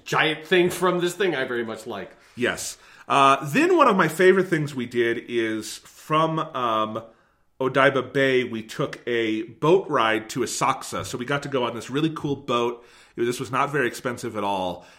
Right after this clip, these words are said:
Speaker 2: And it was just kind of this, like, passenger day boat and got to take in the views of the bay and everything.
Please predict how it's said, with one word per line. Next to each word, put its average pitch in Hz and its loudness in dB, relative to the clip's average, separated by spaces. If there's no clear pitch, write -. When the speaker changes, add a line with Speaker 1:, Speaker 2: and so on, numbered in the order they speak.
Speaker 2:
And 113 -4
it 113 -4
was 113 -6
just 135 -10
kind 131 -2
of 117 -4
this, 117 -4
like, 110 -6
passenger 151 0
day 123 0
boat 120 -4
and 107 -6
got 113 -4
to - -14
take 127 -6
in 120 -8
the 117 -8
views 117 -8
of 113 -6
the 104 -10
bay 143 0
and 131 -4
everything. 120 -6